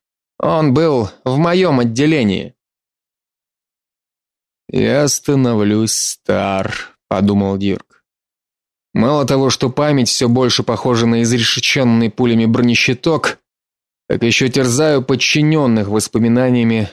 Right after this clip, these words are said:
о былых днях. Превращаюсь в развалину. Да ведь и поговорить-то не с кем, неоткуда черпать эту усладу стариков, свободные уши.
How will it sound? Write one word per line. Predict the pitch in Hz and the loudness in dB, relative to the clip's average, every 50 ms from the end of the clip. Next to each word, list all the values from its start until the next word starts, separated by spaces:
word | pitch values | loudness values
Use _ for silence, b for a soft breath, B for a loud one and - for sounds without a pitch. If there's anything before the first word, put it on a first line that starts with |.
| - - | -6 -4
о | 113 107 | -2 0
былых | 107 110 107 107 110 107 107 107 107 | 2 2 2 2 2 0 0 0 0
днях. | 104 110 110 104 92 82 - - _ _ _ _ _ _ _ _ _ _ _ _ _ _ _ _ - | 0 0 0 0 -2 -4 -8 -12 _ _ _ _ _ _ _ _ _ _ _ _ _ _ _ _ -4
Превращаюсь | - 110 107 107 113 107 101 - - 117 107 104 98 - - | -2 0 0 0 0 0 -2 0 0 0 0 -2 -2 -2 -4
в | 113 107 | -2 -2
развалину. | 110 110 107 104 110 113 110 113 107 101 98 95 90 90 - - - _ _ _ _ _ _ _ _ _ _ _ _ _ _ _ _ _ _ _ _ _ _ _ _ _ _ _ _ _ - 117 | -2 0 0 0 0 0 -2 -2 -2 -2 -4 -6 -6 -8 -14 -18 -20 _ _ _ _ _ _ _ _ _ _ _ _ _ _ _ _ _ _ _ _ _ _ _ _ _ _ _ _ _ -2 0
Да | 110 117 | 2 2
ведь | 117 120 110 - | 2 2 0 -2
и | 127 | -2
поговорить-то | 127 120 120 127 135 139 139 131 127 _ - 123 117 | -2 0 0 2 2 2 0 -2 -2 _ -2 0 2
не | 117 117 117 117 113 107 | 2 2 2 2 0 -2
с | - - - | -2 -4 -6
кем, | - - 107 98 95 92 87 B B B B B B | -4 -2 -2 -2 -2 -2 -6 B B B B B B
неоткуда | 120 123 151 180 170 143 - - 139 120 123 | 0 2 2 2 0 0 0 -2 0 0 0
черпать | 117 - - 131 135 120 - 120 107 | 0 0 0 0 0 0 0 -2 -2
эту | 117 107 - 117 | -2 0 0 0
усладу | 113 113 - - 117 113 120 120 107 113 110 | 0 0 -2 -2 -2 -2 0 0 0 0 -2
стариков, | - - - 113 107 104 98 - - 107 98 92 - - - | -2 -2 -2 0 0 0 -2 -2 -2 -2 -2 -2 -4 -6 -8
свободные | - - - 113 104 101 98 104 107 110 107 101 101 107 104 104 104 | -8 -6 -4 -2 -2 -2 -2 -2 0 0 0 0 0 0 0 2 0
уши. | 104 104 104 104 98 - - - - - | 0 0 0 0 -2 -2 -6 -10 -12 -14